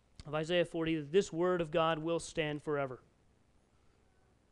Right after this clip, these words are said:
Our God is a God who speaks. This word of God is central to our transformation. Romans ten, verse seventeen, "So faith comes from hearing,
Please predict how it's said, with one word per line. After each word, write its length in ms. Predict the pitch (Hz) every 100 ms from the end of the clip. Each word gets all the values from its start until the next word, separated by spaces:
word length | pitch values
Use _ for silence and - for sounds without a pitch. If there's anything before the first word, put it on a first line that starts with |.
| _ _ _ -
Our 120 | 143
God 240 | 151 170 170
is 160 | 160
a 20 |
God 160 | 165 165
who 80 | 156
speaks. 640 | - - 131 - - - - _ _ _ _ _
This 240 | 180 -
word 260 | 165 190 214
of 120 | 175
God 320 | 180 151 123 - _ -
is 100 | 170
central 440 | - 226 202 175
to 180 | 160 190
our 100 | 165
transformation. 760 | - 170 160 - 170 165 - 127 _ - - _ -
Romans 300 | 180 185 -
ten, 260 | 214 185
verse 160 | 165 165
seventeen, 540 | 190 180 - 190 160 - -
"So 200 | - 196
faith 400 | 175 - 233 220
comes 260 | - 208 196
from 200 | - 170
hearing, 420 | 143 247 202 135